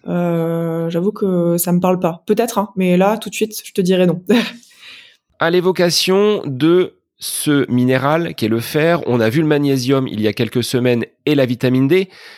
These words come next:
Speaker 2: Est-ce que tous ces minéraux peuvent être pris en synergie ou est-ce qu'il y a quand même des recommandations à avoir et des préconisations pour ne pas les prendre en synergie ?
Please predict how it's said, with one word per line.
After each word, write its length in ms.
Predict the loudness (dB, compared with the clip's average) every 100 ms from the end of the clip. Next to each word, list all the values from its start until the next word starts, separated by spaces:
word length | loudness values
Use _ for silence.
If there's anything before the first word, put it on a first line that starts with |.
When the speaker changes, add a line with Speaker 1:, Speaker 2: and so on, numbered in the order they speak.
| -20 _ _ -6
Speaker 2:
Est-ce 160 | -4
que 80 | -2
tous 240 | -4 -4
ces 560 | -4 -2 0 0 0 -4 _ 0
minéraux 540 | 2 2 2 0 -2 -6 -20 -20 _
peuvent 180 | -2 0
être 280 | 0 0 -2
pris 420 | -2 -4 -4 -6 _ _ -2
en 120 | -2
synergie 600 | 0 0 0 -2 -4 -4
ou 120 | -2
est-ce 120 | -2 0
qu'il 140 | -2
y 60 | 0
a 60 |
quand 140 | 0 0
même 320 | 0 -2 -6 -10
des 500 | -8 -2 0 2 -2 -6 -12
recommandations 1000 | -2 0 0 0 2 0 -2 -2 -2 -2 -8 -20 -20 -8
à 320 | -4 0 0
avoir 580 | 0 -2 0 2 2 0
et 100 | -2
des 120 | -2
préconisations 720 | -2 -2 -2 0 0 0 0 -2
pour 180 | 0
ne 100 | 0
pas 200 | 0 0
les 120 | 0 -2
prendre 380 | -2 -2 -2 -2
en 120 | -2
synergie ? 580 | 0 0 0 -2 -8